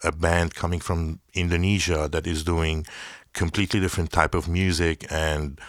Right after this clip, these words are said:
especially vocals that normally are categorized as odd in our environment, let's call it like this.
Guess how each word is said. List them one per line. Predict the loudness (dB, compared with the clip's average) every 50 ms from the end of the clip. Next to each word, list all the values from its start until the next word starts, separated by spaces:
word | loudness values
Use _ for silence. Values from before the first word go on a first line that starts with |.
| -20 -18 -18 -20 -20 -20 _ -4
especially | -4 -2 0 0 -2 0 0 0 -2 -2
vocals | -4 2 4 4 4 4 2 2 2 2 2 0 0
that | 0 0 0 -2 -8 -20 -16 -10
normally | -6 -4 -2 0 2 2 4 2 2 2 0 0 -2 -2 -2 2
are | 4 4 6 6 4 2 0
categorized | _ -4 -2 -2 -2 0 0 0 2 2 2 4 6 6 6 6 6 4 2 0 -2 -4
as | 0 2 4 4 4 4 2 0 -2 0
odd | 2 4 6 6 6 4 2 0 -8 -8 -10 -8 -4
in | -4 -4 -4 -2
our | -2 0 0 2 2 2 2 2 0
environment, | -2 -2 -2 0 2 2 2 2 2 2 2 0 0 -2 -4 -6 -10 -8 -6 -6
let's | -6 -6
call | -4 -2 -2 -2
it | 0 0
like | 0 0 0 0
this. | -2 -2 -2 -2 -4 -10